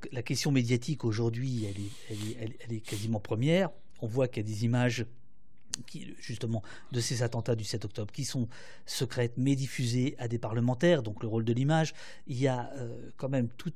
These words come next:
un, toute une,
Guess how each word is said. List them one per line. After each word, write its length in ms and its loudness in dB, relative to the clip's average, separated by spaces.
un, 340 0
toute 240 -8
une, 480 0